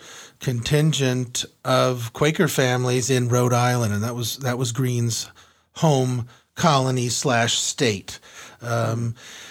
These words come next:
he, uh, fell away from them in his, his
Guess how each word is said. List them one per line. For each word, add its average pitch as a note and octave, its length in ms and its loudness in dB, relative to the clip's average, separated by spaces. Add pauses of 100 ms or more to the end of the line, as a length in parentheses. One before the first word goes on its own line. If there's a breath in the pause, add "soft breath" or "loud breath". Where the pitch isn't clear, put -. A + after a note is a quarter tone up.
(160 loud breath)
he, E3 640 4
uh, C3+ 240 2
fell F3 580 4
away D3 480 4
from F3 320 2
them F3 560 4
in C#3+ 200 2
his, C3+ 580 -2
his C3+ 260 -2